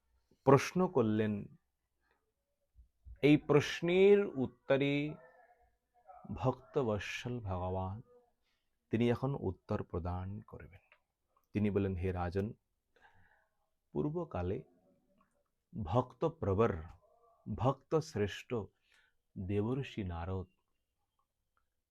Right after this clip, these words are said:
তিনি কোনো এক সময়ে ব্রহ্মার নিকটে গিয়ে তিনি এই প্রশ্ন করেছিলেন, এই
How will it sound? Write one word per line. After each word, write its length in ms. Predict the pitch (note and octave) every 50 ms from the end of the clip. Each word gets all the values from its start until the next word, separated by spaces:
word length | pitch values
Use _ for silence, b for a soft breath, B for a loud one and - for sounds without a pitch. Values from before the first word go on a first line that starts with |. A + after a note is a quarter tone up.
| _ _ -
তিনি 200 | C#3+ D#3 E3 E3
কোনো 300 | E3 - D3+ D3+ E3 E3+
এক 400 | E3 E3 E3+ F#3 G3 G3 F#3+ -
সময়ে 500 | - - - C#3+ C#3 C#3+ C#3+ D3 C#3+ C#3
ব্রহ্মার 880 | B2+ A2 A2 A#2+ B2 B2+ B2+ B2+ C3 C3 C3 C3+ C#3 C#3+ D3 D#3 D3+ C3+
নিকটে 500 | A#2+ A#2 A2 - B2+ B2 - C#3 C3+ A#2+
গিয়ে 400 | G#2+ A2 A2+ A2+ A2+ G#2+ G#2 G2
তিনি 380 | _ _ - A2+ A#2+ A#2+ - -
এই 200 | A2+ A2+ A2+ A2+
প্রশ্ন 500 | - - - B2 - - - - D3+ D3
করেছিলেন, 580 | - - A2+ A2 A2 - - G#2+ G#2 G2 G2+
এই 220 | G#2 A2 A#2 B2+